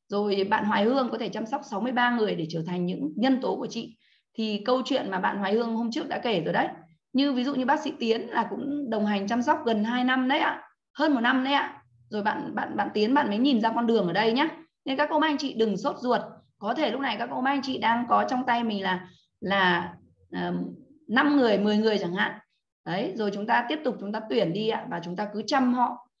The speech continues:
đừng để rơi họ. Đấy, cứ đồng hành cùng với họ. Có thể là, ờ, tại thời điểm này họ chưa phù hợp, rồi một ngày nào đó,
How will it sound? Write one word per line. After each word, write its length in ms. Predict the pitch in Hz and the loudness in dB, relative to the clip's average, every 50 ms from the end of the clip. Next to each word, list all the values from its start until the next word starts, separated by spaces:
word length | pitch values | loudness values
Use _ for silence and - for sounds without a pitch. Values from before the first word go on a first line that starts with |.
| _ _ - | _ _ -8
đừng 160 | - 196 196 | -6 -6 -4
để 160 | 190 190 170 156 | -2 -2 -2 -2
rơi 180 | 190 208 214 | -2 -2 -2
họ. 440 | 226 226 214 - - - - - _ _ - | 0 0 0 0 -2 -6 -12 -18 _ _ -10
Đấy, 280 | 170 165 180 214 262 277 - - - - _ _ | -6 -4 -2 -2 -2 -6 -8 -16 -20 -20 _ _
cứ 200 | - 240 277 320 | -6 -4 -4 -2
đồng 200 | 285 285 240 220 | 0 0 0 0
hành 220 | 220 220 214 202 190 | 0 0 -2 -2 -2
cùng 140 | 202 196 190 | -2 -2 -2
với 100 | 185 202 | 0 0
họ. 400 | 240 240 - - - - - _ _ _ _ _ _ _ _ _ _ | 2 2 0 0 -2 -14 -20 _ _ _ _ _ _ _ _ _ _
Có 160 | - 220 269 | -4 -2 0
thể 220 | 285 320 294 214 185 | 2 2 2 2 2
là, 400 | 185 190 196 196 214 233 247 - - - _ _ _ _ _ _ | 2 0 0 2 0 0 -2 -4 -10 -18 _ _ _ _ _ _
ờ, 480 | - 196 185 180 180 175 175 170 165 165 160 160 - - - - - - _ _ _ _ - | -6 -4 -2 -2 -2 -2 -2 -4 -4 -4 -6 -8 -10 -16 -18 -20 -20 -20 _ _ _ _ -2
tại 180 | - 170 - 226 | -2 0 0 2
thời 140 | 247 226 | 2 2
điểm 240 | 226 247 220 185 180 | 2 2 2 2 2
này 160 | 214 220 220 | 0 0 0
họ 180 | 226 247 262 - | -2 -2 -4 -4
chưa 180 | - 294 294 285 | -4 -6 -6 -6
phù 200 | - 277 233 226 | -4 -2 0 2
hợp, 340 | 220 214 202 - - - - _ _ _ - | 2 2 2 0 -2 -10 -16 _ _ _ -2
rồi 140 | 190 240 240 | 2 4 4
một 180 | 247 247 240 | 4 4 2
ngày 200 | 240 233 226 220 | 0 0 0 0
nào 180 | 220 220 220 220 | 0 0 0 0
đó, 440 | 214 214 226 - - - - - | 0 0 0 -2 -2 -4 -12 -20